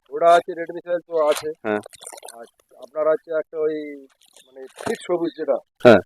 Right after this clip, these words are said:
Speaker 1: ঠিক সবুজ লঙ্কা,
Speaker 2: হ্যাঁ।
Speaker 1: ওটা আছে। আমার কাছে আপাতত ছ রকমের আছে।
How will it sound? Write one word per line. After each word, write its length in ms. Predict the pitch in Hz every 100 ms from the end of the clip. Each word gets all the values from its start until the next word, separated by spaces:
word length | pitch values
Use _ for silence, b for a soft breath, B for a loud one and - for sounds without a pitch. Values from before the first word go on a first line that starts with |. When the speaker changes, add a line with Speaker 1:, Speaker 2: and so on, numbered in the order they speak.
| -
Speaker 1:
ঠিক 220 | 370 392 - _ _
সবুজ 240 | - - -
লঙ্কা, 260 | - - - - _
Speaker 2:
হ্যাঁ। 160 | 113 -
Speaker 1:
ওটা 180 | 143 165
আছে। 160 | 175 180
আমার 140 | 180
কাছে 140 | 208 214
আপাতত 300 | 180 214 226
ছ 340 | 220 _ 120
রকমের 260 | 151 196 196
আছে। 260 | 185 233